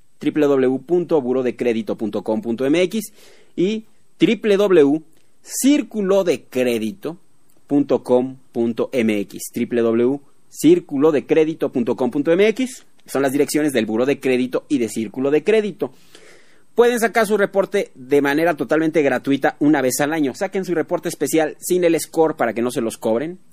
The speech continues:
Y entonces es gratis una vez al año. Yo recomiendo, Defensa del Deudor recomienda, que saquen este reporte por lo menos dos veces al año.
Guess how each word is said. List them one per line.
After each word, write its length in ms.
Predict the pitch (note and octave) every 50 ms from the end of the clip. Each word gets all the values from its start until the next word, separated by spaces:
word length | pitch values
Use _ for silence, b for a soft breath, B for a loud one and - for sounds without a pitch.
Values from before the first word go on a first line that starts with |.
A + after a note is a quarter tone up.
| - - - -
Y 80 | -
entonces 340 | G#2+ G#2 A#2+ A2+ - A#2+ -
es 120 | B2+ A2+
gratis 340 | A#2 C3+ C#3 C3+ - D#3 D3 - -
una 180 | - B2 B2 A#2+
vez 140 | B2+ - D#3
al 140 | D3+ E3+
año. 240 | F3 F3 F#3 F#3+ F#3+ b b b b b b b b b
Yo 360 | A#2 A2+ A#2 C#3 F#3+ A3 A3+
recomiendo, 680 | G#3 G3 - - C#3+ C3+ C3+ B2 A#2 A2 G2 A2 - - - -
Defensa 520 | A2 A#2 A2+ - - D3+ D#3 D3+ - D#3 C3+
del 140 | B2 A2+
Deudor 420 | G#2+ G#2+ G#2+ G#2 G#2 G#2+ A2 B2 C3+ - - - -
recomienda, 720 | - - B2 A2+ - - A2 A2 A2+ A2 G#2+ G2+ G2 - b b b b b b b b b -
que 260 | - F3 F#3+ F#3+ - - - - - - -
saquen 300 | - F#3+ F#3 D#3+ G3+ G3
este 160 | G3 - F3
reporte 400 | E3 D#3+ D#3+ E3+ E3 D#3 - D#3+
por 140 | - C#3 B2+
lo 80 | C3
menos 280 | C3+ C#3+ C#3+ D3 C#3 B2+
dos 160 | D3 C#3+ C#3
veces 280 | D#3+ C#3+ C#3+ D3 - -
al 160 | D3 D3 D#3
año. 220 | D#3 D3 C3 B2